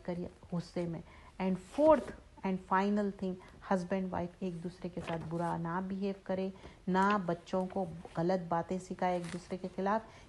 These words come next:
Even दादा दादी, नाना नानी या जो भी अपने रिश्तेदार, उनके खिलाफ भी गलत बातें मत सिखाए। देखिए, अगर आप ये चीज़ें सिखाएंगे, एक अच्छी फैमिली नहीं बन सकेगी। Try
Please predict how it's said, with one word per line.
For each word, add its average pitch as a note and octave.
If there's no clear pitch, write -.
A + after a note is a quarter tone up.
Even D4+
दादा G#3
दादी, G3+
नाना F#3+
नानी F#3+
या F#3+
जो A#3+
भी A#3
अपने G3
रिश्तेदार, G3
उनके C#4
खिलाफ F#3+
भी F#3+
गलत F3
बातें E3+
मत F3+
सिखाए। -
देखिए, G#3+
अगर A#3
आप -
ये A#3
चीज़ें A3
सिखाएंगे, G3
एक G#3+
अच्छी -
फैमिली F#3
नहीं F#3
बन F3
सकेगी। -
Try A3+